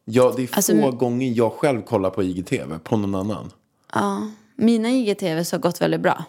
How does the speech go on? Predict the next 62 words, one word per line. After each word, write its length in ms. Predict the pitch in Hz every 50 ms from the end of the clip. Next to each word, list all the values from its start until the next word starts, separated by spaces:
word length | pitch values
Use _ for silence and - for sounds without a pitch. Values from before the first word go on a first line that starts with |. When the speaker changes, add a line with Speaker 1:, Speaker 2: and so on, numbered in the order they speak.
| -
Speaker 1:
Ja, 160 | - 127 156
men 180 | 180 170 139 135
mina 220 | 135 131 120 131
har 160 | 156 165 156 175
också 240 | 196 - - -
gått 180 | - 117 - -
bra. 260 | 80 73 53 - - - - _ _ _
Men 320 | - 120 120 120 117 117 117 - _ _ _ _ _ _
jag 300 | - 113 123 127 127 120
vet 160 | 131 131 -
bara 180 | - 131 127 120
inte 180 | 117 113 -
hur, 180 | 107 107 107 - - - _ - -
hur 80 | 120
ofta 280 | 123 120 113 - - 117
man 120 | 110 110
själv 280 | 110 - - 165 135 107
kollar 340 | - - - 127 127 147 180
på 160 | - - -
det. 80 | 69 -
Speaker 2:
Jo, 280 | 208 208 254 277 285 294
men 340 | 277 269 269 254 240 208 233
jag 180 | 254 254 254
kollar 360 | 254 - 320 294 247 269 302 302
på 120 | 302 311
I 120 | 294 269
G 120 | 220 180 190
T 200 | 185 - 185 170
V, 120 | 175 185
men 160 | 190 202 208
jag 100 | 214 226
har 60 | 240 233
inte 200 | 233 226 220 196
bytt 260 | 190 220 220 - 233
ut 160 | 214 196 196
det 80 | - 185
mot 220 | 180 185 180 -
YouTube. 400 | 180 170 160 165 - 214 190 -
Eller 160 | 160 156 160
så 140 | 160 - 196
här, 160 | 190 190 - -
jag 240 | 151 151 160 156 -
kollar 240 | - 208 175 165 160
faktiskt 240 | - 170 - -
inte 140 | - 160 170
på 100 | - -
YouTube. 320 | - - 185 - - - _ - - - _ _ _ _ _ _ _ _ _ _ _ _ _ _ _ _ _ _
Jag 120 | - 196 196
har 40 |
inte 140 | 190 170 185
kollat 280 | - - 196 185 175 170
på 60 | -
en 100 | 170 170
enda 180 | 170 170 170 165
YouTube-video 560 | 160 165 165 156 - 147 151 170 170 165 160
sedan 180 | 156 - 151
Elvis 360 | - - 156 156 151 160 - -
föddes. 380 | 160 147 - - - - - - _ _ _ _ _ _ _ _ _ _
Jag 60 | 175
har 40 | 190
inte 160 | - 156 156
tid. 360 | - - 104 139 226 226 -